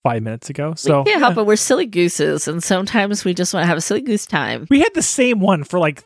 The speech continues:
Speaker 1: three years, so
Speaker 2: Yeah.
Speaker 1: we, now we have to kinda make up for it.
Speaker 2: And, like, every time we recorded, we're like, "Oh, we need to re-, we need to do that. We
Speaker 1: Let's
Speaker 2: need
Speaker 1: do
Speaker 2: to do
Speaker 1: s-,
Speaker 2: that."
Speaker 1: let's, yeah, mm-hmm.
Speaker 2: We didn't.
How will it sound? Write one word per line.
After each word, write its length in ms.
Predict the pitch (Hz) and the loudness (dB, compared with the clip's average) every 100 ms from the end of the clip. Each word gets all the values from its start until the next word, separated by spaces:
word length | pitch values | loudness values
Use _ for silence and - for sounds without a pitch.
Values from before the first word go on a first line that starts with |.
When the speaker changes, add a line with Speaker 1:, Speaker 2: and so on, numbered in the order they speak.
| - | -10
Speaker 1:
three 240 | 196 170 | -4 -4
years, 420 | 127 123 87 107 | -2 -6 -8 -12
so 120 | - 160 | -4 -2
Speaker 2:
Yeah. 100 | 147 | -2
Speaker 1:
we, 100 | - | -2
now 240 | 220 147 | -2 0
we 160 | 208 208 | 2 2
have 100 | 214 | 0
to 80 | |
kinda 220 | 185 196 175 | -2 0 2
make 200 | 175 151 | 2 0
up 140 | 131 - | -4 -4
for 120 | 120 | 0
it. 40 | |
Speaker 2:
And, 100 | 214 | 2
like, 180 | 208 208 | 2 2
every 260 | 180 190 220 | 2 4 2
time 220 | 214 202 | 2 0
we 100 | 190 | 0
recorded, 540 | 180 180 214 226 202 180 | -2 -2 0 2 2 2
we're 140 | 185 | 4
like, 240 | 180 180 - | 4 2 2
"Oh, 120 | 185 | 2
we 100 | 180 | 4
need 160 | 180 170 | 2 0
to 140 | 170 | 0
re-, 140 | 160 165 | 0 0
we 140 | 170 | 0
need 160 | 170 160 | 0 2
to 260 | 160 147 101 _ _ | 2 2 0 _ _
do 120 | 165 | -4
that. 180 | 147 110 | -2 -2
We 40 | 120 | -2
Speaker 1:
Let's 80 | |
Speaker 2:
need 60 | 156 | -2
Speaker 1:
do 60 | 151 | 0
Speaker 2:
to 80 | |
do 80 | 156 | 0
Speaker 1:
s-, 40 | 147 | 0
Speaker 2:
that." 180 | 110 127 | -2 -4
Speaker 1:
let's, 140 | 120 | -6
yeah, 140 | 127 113 | -6 -6
mm-hmm. 300 | 131 151 170 - _ _ _ - | -4 -2 -4 -8 _ _ _ -12
Speaker 2:
We 100 | 120 | -6
didn't. 280 | 139 139 | -6 -6